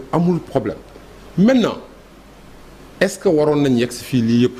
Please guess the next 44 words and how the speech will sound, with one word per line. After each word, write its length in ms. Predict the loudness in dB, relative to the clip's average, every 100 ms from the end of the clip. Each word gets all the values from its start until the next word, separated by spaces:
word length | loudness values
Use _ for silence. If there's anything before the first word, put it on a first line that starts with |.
| -12
Je 100 | -8
pense 220 | -2 -2
que 80 | 0
conséquences 580 | -2 -2 -4 -2 -2 -2
yi, 60 | -4
gis 120 | 0
nga, 100 | 2 4 2 0 -2 -8 -18 -20 -8
Papa 220 | -4 -2
Ngagne, 200 | -2 -2
suñu 240 | -2 -2 0
buggee 280 | 2 0
dépasser 640 | 0 -2 -2 -2 -6 -4 -4
lii, 220 | -2 -4 -6
Sénégal 500 | -4 -2 0 -2 -2
jëm 200 | -2 -2
kanam, 240 | -4 -12 -14 -20 -16 -16 -14 -6
il 60 |
faut 120 | -4
que 100 | 0
ñu 120 | -2 -2
xoolante 560 | -6 -2 0 0 -2 -2
ñun 200 | -2 0
ñëpp, 180 | -2 -2
ñu 140 | -2 -2
wax 120 | -2 -4
dëgg. 120 | -6 -6 -8 -4 -4
Ce 120 | -2 -2
qu'on 220 | 0 -2
vit, 180 | -4 -10 -14 -20 -20 -20 -20 -20 -18 -10
c'est 180 | -4 -2
vrai, 200 | -4 -6 -16 -20 -10
c'est 180 | -4
les 120 | -4 -4
conséquences. 720 | -4 -4 -4 -6 -6 -6 -12 -18 -20 -20 -14 -4
Fadel 300 | -2 0 -2
wax 200 | -4 -4
na 80 | -2
ko 120 | 0
léegi. 300 | 2 0 -4 -14 -20 -20 -20 -20 -6 0
Il 80 | 2
y 60 |
a 80 | 2
une 220 | 0 -2 -4
crise 520 | 0 0 0 -8